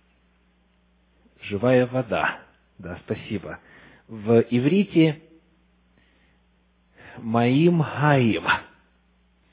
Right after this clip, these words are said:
То есть проточная вода. Живая, значит, двигающаяся. Вот, то есть, а, речь идёт о воде, взятой из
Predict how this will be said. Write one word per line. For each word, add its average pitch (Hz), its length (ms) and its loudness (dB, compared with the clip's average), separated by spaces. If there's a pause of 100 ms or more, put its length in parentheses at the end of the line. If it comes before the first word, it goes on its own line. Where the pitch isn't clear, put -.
(840)
То 120 100 4
есть 104 440 0 (1040)
проточная 98 600 -14
вода. - 300 -20
Живая, 151 440 4
значит, 131 300 -8
двигающаяся. 127 960 -4 (840)
Вот, 104 220 -12
то 110 140 0
есть, 101 340 -2
а, 95 680 -4 (160)
речь 151 380 0
идёт 131 300 2 (320)
о 117 80 0
воде, 131 340 2
взятой 170 520 4
из 139 260 -2